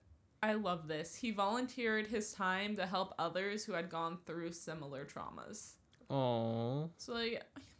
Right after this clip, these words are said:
Speaker 1: he saved Timothy, and he just dedicated his time to helping others.
Speaker 2: Yeah.
Speaker 1: It just, it just makes my heart happy. Um, nine years after Stephen escaped with Timothy in nineteen eighty-nine,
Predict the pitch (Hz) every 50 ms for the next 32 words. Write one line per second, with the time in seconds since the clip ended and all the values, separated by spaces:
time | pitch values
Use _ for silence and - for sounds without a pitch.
0 | - - - - - 339 311 320 - - 311 302 311 330 330 330 - 311 302 294
1 | 302 294 285 - 311 294 294 302 302 269 269 262 - 294 269 - 302 - - -
2 | - 269 - 262 254 - 311 - 262 302 311 - - 359 330 320 - - - 285
3 | - 254 269 294 277 269 262 269 254 247 247 254 277 285 269 254 233 233 233 233
4 | 240 247 247 247 254 302 285 - 254 247 - - - - - - - - 123 123
5 | 123 120 117 117 113 110 87 80 101 117 131 - - 294 302 285 277 262 - -
6 | - - - - - - - - 254 - - - - - - - - - - 233
7 | 220 - - 262 262 - - 233 - - 220 226 - 226 - - - - - 254
8 | 262 - _ _ _ - - - - - - - - - _ _ - _ _ _
9 | _ - 277 - - 233 226 220 220 214 214 220 226 220 220 240 262 269 269 269
10 | 269 277 285 294 277 269 240 254 - - 262 254 - - - 226 233 226 247 247
11 | 240 233 - - - - 208 208 220 226 - 226 220 - - 226 208 208 196 202
12 | - 196 196 196 202 240 254 - - _ _ _ - - - - - - - _
13 | _ - 202 202 196 185 196 - - - 226 208 202 196 202 208 202 196 202 202
14 | 190 185 180 175 175 175 175 170